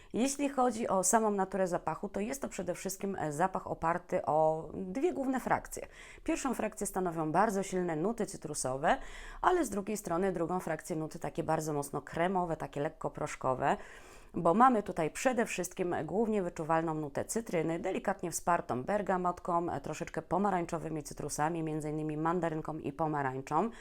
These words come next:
ale mamy też bardzo silną frakcję tych nut właśnie takich kremowo-piżmowych,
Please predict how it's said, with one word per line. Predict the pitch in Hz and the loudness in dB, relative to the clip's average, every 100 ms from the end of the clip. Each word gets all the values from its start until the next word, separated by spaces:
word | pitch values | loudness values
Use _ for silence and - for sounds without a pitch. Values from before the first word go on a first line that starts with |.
| - - - - | -16 -18 -6 6
ale | 190 226 | 6 8
mamy | 220 220 214 | 6 2 0
też | 202 - | -2 -2
bardzo | 151 165 165 160 | 4 4 4 0
silną | 151 151 151 151 | -4 -2 0 0
frakcję | - 135 - - 143 | 0 -2 -2 -4 -4
tych | 135 143 | -6 -4
nut | 139 147 | -4 -2
właśnie | 139 - 143 | -6 -6 -8
takich | 160 - | -8 -6
kremowo-piżmowych, | 170 151 135 147 151 165 156 170 151 - - | -2 0 2 0 -2 -4 0 4 4 2 -6